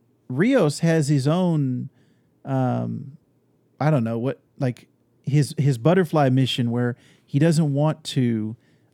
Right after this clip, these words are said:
affect too many things, but he does it anyway. It seems like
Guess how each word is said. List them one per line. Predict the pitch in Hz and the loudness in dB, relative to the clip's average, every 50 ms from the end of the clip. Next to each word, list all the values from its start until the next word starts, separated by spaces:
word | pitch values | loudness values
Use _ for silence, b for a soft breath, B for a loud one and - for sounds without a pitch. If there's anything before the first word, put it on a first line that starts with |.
| _ | _
affect | - 131 - - - 151 139 127 - _ - - - - - _ _ | -4 -4 -2 -2 0 0 0 0 -2 _ -14 -20 -20 -20 -20 _ _
too | - - 262 302 | -4 0 0 2
many | 277 202 143 127 120 | 2 2 2 2 0
things, | 113 - 139 123 120 120 127 - - - _ | 0 0 -2 0 0 -2 -4 -6 -10 -2 _
but | - 254 269 240 - - | 4 4 4 2 0 0
he | 175 240 247 | 2 2 4
does | 214 233 226 208 190 | 4 4 4 4 2
it | 196 190 | 2 2
anyway. | 196 196 196 180 147 131 131 | 2 2 2 2 2 0 0
It | 135 139 | 0 0
seems | - 202 214 196 175 | 0 0 0 0 0
like | 180 160 156 151 b | 0 0 -2 -4 b